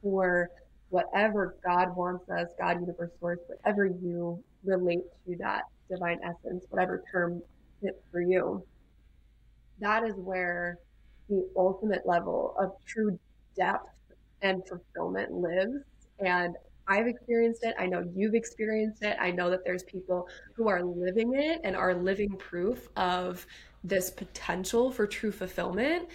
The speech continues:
that exists when we actually connect. And I think a big part of my mission that became very apparent to me this past year was witnessing people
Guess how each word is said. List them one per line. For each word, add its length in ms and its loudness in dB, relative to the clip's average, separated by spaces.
that 160 4
exists 720 0
when 120 0
we 140 2
actually 320 -6
connect. 580 -6
And 120 0
I 100 2
think 380 0
a 220 -2
big 260 2
part 220 2
of 80 -2
my 120 4
mission 340 0
that 140 -4
became 380 -2
very 260 2
apparent 420 0
to 100 -6
me 100 0
this 220 -4
past 360 -10
year 480 4
was 720 2
witnessing 560 0
people 720 4